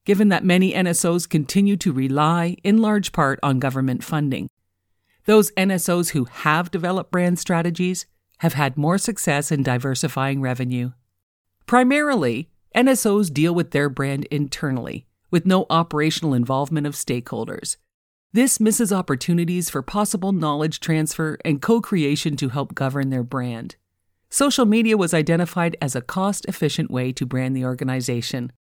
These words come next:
but a lack of control and consistency indicates a need for brand governance related to social media.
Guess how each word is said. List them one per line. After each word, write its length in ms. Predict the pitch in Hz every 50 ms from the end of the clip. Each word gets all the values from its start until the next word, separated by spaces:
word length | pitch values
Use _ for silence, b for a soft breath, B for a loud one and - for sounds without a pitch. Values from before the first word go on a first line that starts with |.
| _ _ _
but 120 | - 180 170
a 40 |
lack 320 | 160 160 165 165 151 - -
of 140 | 180 147 -
control 540 | - 135 127 - - 175 170 165 175 180
and 120 | 170 147 -
consistency 840 | - 135 120 - 190 185 - - 190 170 160 - 208 208 226 240 - _ _
indicates 500 | - 240 240 247 - - 240 226 - -
a 60 | 190
need 360 | 170 165 180 196 208 208 170
for 120 | - 170 135
brand 380 | 117 - 156 180 196 208 214
governance 480 | 202 180 160 160 160 160 160 165 - -
related 400 | 147 131 131 131 135 131 139 127
to 120 | - 143
social 420 | 131 - - 196 208 196 - 180 143
media. 480 | 123 120 117 - - - - - 135